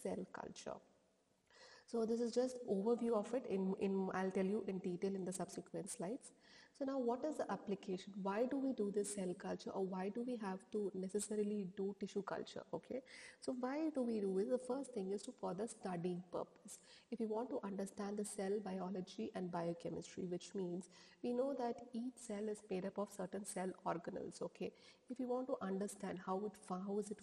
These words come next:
functioning, or we want to understand the biochemical nature of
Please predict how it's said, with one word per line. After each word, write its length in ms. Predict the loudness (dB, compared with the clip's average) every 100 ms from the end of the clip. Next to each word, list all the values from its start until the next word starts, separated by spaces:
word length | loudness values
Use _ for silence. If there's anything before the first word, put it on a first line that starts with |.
| -6
functioning, 500 | -4 -4 -6 -6 -8 -12 -20 -8 -4
or 100 | 0
we 140 | 2
want 200 | 0 -2
to 40 | -2
understand 480 | -2 -2 -4 -4
the 60 | -4
biochemical 680 | -2 0 0 0 0 2 0
nature 380 | 0 -2 -4 -6
of 140 | -4